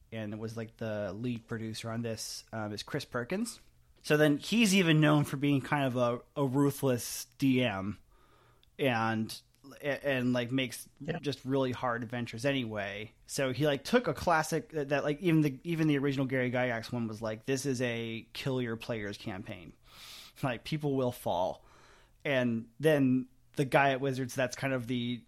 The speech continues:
Speaker 1: kills your players guy <laughs> is the one that did it. It's like, I, I don't think, <laughs> I don't think this original party's gonna make it through. <laughs>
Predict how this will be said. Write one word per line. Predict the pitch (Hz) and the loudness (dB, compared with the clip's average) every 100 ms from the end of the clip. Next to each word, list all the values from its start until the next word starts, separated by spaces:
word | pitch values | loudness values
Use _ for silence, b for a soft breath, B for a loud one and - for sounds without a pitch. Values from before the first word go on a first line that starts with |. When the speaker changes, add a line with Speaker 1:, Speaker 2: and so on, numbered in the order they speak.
| _ _ | _ _
Speaker 1:
kills | - 135 117 | -2 -2 -2
your | 117 | -6
players | - 123 113 113 - | -4 -4 -4 -6 -6
guy | 131 113 104 123 - | -2 -2 -2 -4 -6
<laughs> | - | -2
is | 202 135 | -2 2
the | 156 | 4
one | 160 160 180 | 6 6 6
that | 143 | 6
did | 139 156 | 8 6
it. | 135 135 B B B B | 6 -2 B B B B
It's | - | -4
like, | 123 - - | -4 -4 -8
I, | 214 - | -8 0
I | 233 | 6
don't | 254 165 | 8 8
think, | - 214 196 277 | 10 10 8 8
<laughs> | |
I | 285 | 12
don't | 294 269 | 12 12
think | 269 220 | 8 6
this | 196 | 6
original | 190 196 180 160 | 8 8 8 6
party's | 180 170 151 139 | 8 6 6 2
gonna | 156 147 | 2 6
make | 180 165 | 8 8
it | 135 | 4
through. | 170 170 110 - B B - 131 - | 4 6 4 0 B B 2 4 4
<laughs> | - - | 4 2